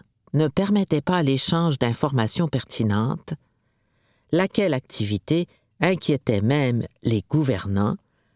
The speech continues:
les cafés étant pour eux des foyers de sédition et de républicanisme. Et autrement redoutés par d'autres, comment fait foi cette pétition des femmes contre le café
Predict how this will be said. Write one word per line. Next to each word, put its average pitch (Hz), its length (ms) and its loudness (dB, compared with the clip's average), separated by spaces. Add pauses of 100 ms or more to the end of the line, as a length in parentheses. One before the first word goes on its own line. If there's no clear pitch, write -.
(600)
les 165 220 2
cafés - 540 -2
étant 147 320 -2
pour - 320 -4
eux 127 140 0
des 127 160 0
foyers 127 480 0
de 92 140 -2
sédition 113 880 0 (720)
et 147 100 2
de 123 220 2
républicanisme. 110 1300 -2 (1080)
Et 170 220 2
autrement 165 800 0
redoutés 110 640 -2
par 104 220 -4
d'autres, - 600 -4 (580)
comment 208 320 0
fait 139 180 0
foi 190 380 -2
cette - 320 -4
pétition 190 520 0
des 160 140 2
femmes 143 420 0
contre 185 380 0
le 120 120 0
café 131 520 -2